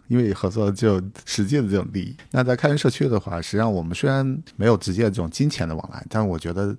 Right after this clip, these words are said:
大家还是要靠合作来去推进某些事，因为社区资源其实都还很有限嘛。如果能，能有一个有效的沟通方式，能减少误解，能够更好的这些的话，我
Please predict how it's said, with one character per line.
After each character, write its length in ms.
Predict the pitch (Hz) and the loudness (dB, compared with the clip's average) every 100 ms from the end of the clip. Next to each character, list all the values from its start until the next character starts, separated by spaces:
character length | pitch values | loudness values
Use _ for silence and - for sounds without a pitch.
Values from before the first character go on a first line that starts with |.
| - | -10
大 120 | - 110 | -4 -2
家 80 | |
还 180 | 104 92 | -2 -4
是 140 | 87 113 | -4 -4
要 80 | |
靠 220 | 95 - 90 | -4 -4 -6
合 280 | - 85 | -6 -12
作 240 | 80 101 87 | -10 -8 -6
来 180 | 78 78 | -8 -12
去 340 | - - 82 | -10 -8 -8
推 260 | 85 139 139 | -2 2 2
进 200 | 127 90 | 0 -4
某 180 | 80 | -6
些 180 | - 87 | -12 -12
事， 120 | 85 - - | -12 -12 0
因 100 | 139 | 2
为 180 | 117 - - | 2 0 -8
社 120 | - | -6
区 160 | 120 110 | -4 -4
资 140 | 117 | -2
源 120 | 104 | -4
其 140 | 98 92 | -4 -6
实 60 | |
都 220 | 90 98 110 | -4 -4 -4
还 220 | - 90 87 | -6 -8 -6
很 200 | - 92 | -6 -6
有 120 | - | -6
限 200 | - 82 | -10 -12
嘛。 80 | 80 - | -14 -6
如 100 | 101 | -4
果 100 | 98 | -2
能， 240 | 87 92 113 _ | -4 -6 -8 _
能 260 | - 92 104 | -10 -6 -4
有 140 | 98 | -2
一 260 | 95 95 98 | -4 -6 -4
个 140 | 107 | -4
有 140 | 95 - | -4 -4
效 160 | 110 | -4
的 60 | 98 | -2
沟 120 | 95 | -4
通 120 | 92 | -6
方 160 | 87 90 | -6 -8
式， 180 | - 85 | -8 -12
能 160 | 80 - | -12 -12
减 180 | - 92 | -8 -6
少 140 | 95 | -6
误 100 | 82 82 | -8 -10
解， 160 | 82 - | -14 -12
能 80 | |
够 140 | 85 92 | -10 -10
更 180 | - 101 | -8 -10
好 160 | - | -10
的 120 | 90 | -12
这 120 | 82 - | -14 -14
些 140 | - | -14
的 100 | 85 | -14
话， 160 | - - | -16 -16
我 120 | - | -18